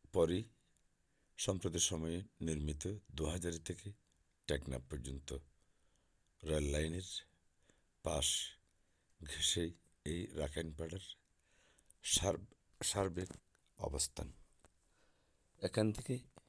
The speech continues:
এক কিলোমিটার পায়ে হেঁটে বা রিক্সাযোগে বা যে কোনো যানযোগে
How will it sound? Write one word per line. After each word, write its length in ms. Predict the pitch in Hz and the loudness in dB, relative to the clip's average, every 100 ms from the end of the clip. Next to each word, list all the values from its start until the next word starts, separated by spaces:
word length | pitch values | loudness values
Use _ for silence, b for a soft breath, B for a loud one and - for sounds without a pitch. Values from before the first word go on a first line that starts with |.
| - _ _ _ _ - _ _ _ _ _ _ _ _ | -20 _ _ _ _ -20 _ _ _ _ _ _ _ _
এক 160 | 92 - | -2 0
কিলোমিটার 480 | 80 85 90 117 107 - - _ _ _ - - | -2 0 0 0 -2 -4 -20 _ _ _ -10 6
পায়ে 240 | 80 82 | 8 8
হেঁটে 420 | 80 104 - 98 - _ _ _ | 4 -4 -2 -4 -6 _ _ _
বা 220 | 80 80 90 - | -2 -2 -2 -4
রিক্সাযোগে 580 | 87 - 90 85 87 98 - - _ _ _ _ | -2 0 0 0 0 -2 -4 -20 _ _ _ _
বা 140 | - 82 | 0 0
যে 220 | 78 76 | 2 2
কোনো 260 | 80 85 82 | 2 0 4
যানযোগে 560 | 78 73 71 76 80 | 4 4 2 0 -2